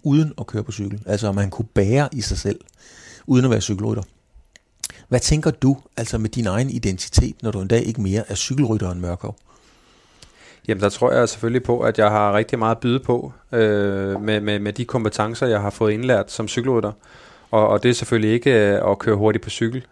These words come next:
Speaker 2: øh, men det er også måske lige så meget det her med, at, at jeg har kunne lære fremme til unge mennesker, øh, at jeg indimellem faktisk har måske det, der minder lidt om en, en lederstilling på et cykelhold, når jeg kører som sportsdirektørens, øh, forlængede arm. Øhm,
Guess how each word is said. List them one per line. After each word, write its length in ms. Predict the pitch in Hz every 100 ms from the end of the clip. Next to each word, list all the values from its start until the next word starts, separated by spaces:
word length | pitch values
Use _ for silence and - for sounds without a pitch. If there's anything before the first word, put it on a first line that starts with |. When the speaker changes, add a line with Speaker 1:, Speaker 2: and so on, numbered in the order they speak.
| -
Speaker 2:
øh, 260 | 110 98
men 140 | 101 107
det 200 | 127 127
er 60 |
også 240 | 117 123 -
måske 220 | 113 120
lige 120 | 113
så 100 | 117
meget 220 | 120 110
det 80 | 113
her 120 | 113
med, 260 | 113 107 110
at, 160 | 104 98 - - - - -
at 80 | 117
jeg 120 | 107
har 80 | 101
kunne 280 | - 113 98 -
lære 220 | - 107 101
fremme 320 | - 107 127
til 160 | -
unge 180 | 107 110
mennesker, 460 | 120 110 120 127 123 - _
øh, 240 | - 98 92
at 200 | 107 101
jeg 140 | 101 92
indimellem 480 | 123 131 113 110 110
faktisk 440 | 104 - 117 - -
har 340 | - - - -
måske 280 | 117 - 110
det, 160 | 110
der 80 | 113
minder 280 | 107 107 117
lidt 200 | 110 113
om 120 | 117
en, 140 | 104
en 120 | 113 110
lederstilling 640 | 107 110 131 - 110 107
på 120 | 110
et 80 | 104
cykelhold, 460 | - 120 123 113 107
når 80 |
jeg 140 | 101 98
kører 220 | 117 120
som 260 | - 107 101
sportsdirektørens, 840 | - 117 117 123 110 113 104 -
øh, 160 | 107 98
forlængede 460 | - 107 113 120
arm. 240 | 107 104 113 - - - - - -
Øhm, 720 | 117 107 101 101 98 98 101